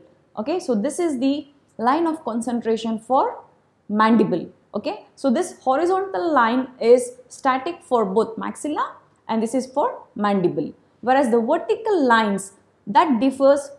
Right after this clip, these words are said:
for each tooth for both the jaws. Okay, so I'll, I'll be explaining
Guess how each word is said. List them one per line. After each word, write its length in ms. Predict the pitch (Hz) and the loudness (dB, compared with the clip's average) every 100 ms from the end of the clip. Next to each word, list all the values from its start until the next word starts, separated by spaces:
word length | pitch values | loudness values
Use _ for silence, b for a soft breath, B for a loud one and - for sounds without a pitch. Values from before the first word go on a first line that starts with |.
| _ | _
for 220 | 247 226 - | 0 0 0
each 460 | 240 220 - - 285 | -2 -2 -6 -8 -2
tooth 320 | 285 359 - _ - | 0 -2 -6 _ -2
for 120 | 214 | 0
both 300 | 185 208 175 | 2 0 2
the 100 | 170 | -2
jaws. 520 | 160 127 - - - _ _ _ 202 | -2 -8 -12 -18 -20 _ _ _ -8
Okay, 200 | 240 349 | -8 -6
so 240 | - 233 | -2 -2
I'll, 500 | - 262 262 247 240 - | 0 0 0 -4 -4 0
I'll 140 | 247 | 2
be 80 | 269 | 2
explaining 540 | 233 - 302 294 339 | -4 -6 -4 -2 -4